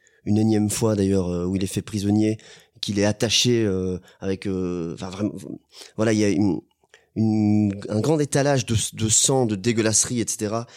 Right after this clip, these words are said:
Et, et je parle aussi de la scène où il enfonce le, l'épée dans le nez du gars. Je trouve ça vraiment, euh, ouais, c'est une violence qui, qui dérange parce qu'on sent le, la jouissance derrière du,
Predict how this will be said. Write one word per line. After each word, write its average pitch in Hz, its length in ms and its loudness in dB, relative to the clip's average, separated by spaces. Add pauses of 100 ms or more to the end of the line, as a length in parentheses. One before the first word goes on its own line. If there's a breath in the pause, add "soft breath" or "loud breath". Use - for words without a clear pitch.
(240 loud breath)
Et, 101 500 0
et 98 60 2
je - 80 -4
parle 104 140 0
aussi 104 140 0
de 107 60 -4
la 104 80 2
scène 107 180 2
où 104 60 4
il 104 100 2
enfonce 104 380 0
le, 98 180 0
l'épée 101 300 0
dans 98 140 2
le 98 60 4
nez 104 140 2
du 98 140 -6
gars. 117 260 0 (360 loud breath)
Je - 80 -14
trouve 95 80 -8
ça 127 500 0
vraiment, 110 500 0 (600 loud breath)
euh, 95 500 -2
ouais, 120 140 0
c'est - 80 -4
une 101 120 2
violence 110 360 0
qui, 98 340 -2
qui - 160 -6
dérange 113 360 0
parce - 260 0
qu'on 113 180 0
sent 139 400 2
le, 107 260 2
la 101 160 0
jouissance 135 640 2
derrière 113 380 2
du, 101 240 -2